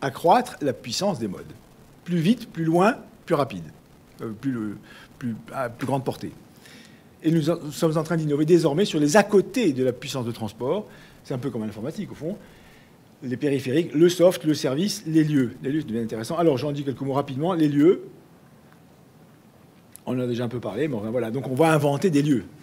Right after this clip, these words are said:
Alors, il y a la formule déjà bien connue des tiers-lieux. Bon, le mot a fait, le mot a fait fortune, disons, hein.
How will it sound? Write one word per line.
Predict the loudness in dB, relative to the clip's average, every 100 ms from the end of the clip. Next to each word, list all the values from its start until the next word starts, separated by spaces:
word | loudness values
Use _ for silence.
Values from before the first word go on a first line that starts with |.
| -20 -20 -20 -20 -20 -4
Alors, | -2
il | 0
y |
a |
la | 0
formule | -2 -4 -4
déjà | -2 -2
bien | -2 -2 0
connue | 0 -2
des | -2 -2
tiers-lieux. | 0 2 2 2 0 -6 -16
Bon, | -16 -12
le | -8
mot | -6 -6
a |
fait, | -6 -8 -10 -14 -20 -20 -20 -16
le | -10 -6
mot | -4 -4
a |
fait | -6
fortune, | -6 -2 2 2
disons, | 2 -2 -2
hein. | -4